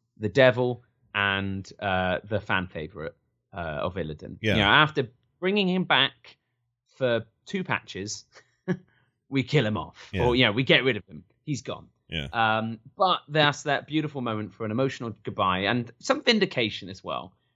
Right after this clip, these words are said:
Speaker 1: You know, Illidan's always been this kind of misunderstood character, um, that kind of let us down.
Speaker 2: Yeah.
Speaker 1: Uh, or so we thought.
Speaker 2: Yeah.
Speaker 1: But he doesn't.
Speaker 2: I'm gonna call him,
Speaker 1: Um,
Speaker 2: uh, it's the devil and, uh, winged, winged Jesus.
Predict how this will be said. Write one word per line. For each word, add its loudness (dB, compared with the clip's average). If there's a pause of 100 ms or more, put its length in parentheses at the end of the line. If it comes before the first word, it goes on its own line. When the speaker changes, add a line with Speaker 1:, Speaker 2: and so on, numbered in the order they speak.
Speaker 1:
You -2
know, 2
Illidan's 2
always 2
been 2
this 0
kind 0
of 2
misunderstood -2
character, -8 (400)
um, 0 (120)
that 2 (720)
kind -2
of 2
let 4
us -8
down. -10 (180)
Speaker 2:
Yeah. -12 (140)
Speaker 1:
Uh, 0
or -2
so -10
we -10
thought. -12 (380)
Speaker 2:
Yeah. 6
Speaker 1:
But -12 (680)
he -4
doesn't. -8
Speaker 2:
I'm 0
gonna 4
call 0
him, 4
Speaker 1:
Um, 2
Speaker 2:
uh, 2
it's -2
the 2
devil 2 (100)
and, -2 (240)
uh, 0
winged, 0 (160)
winged -2
Jesus. 0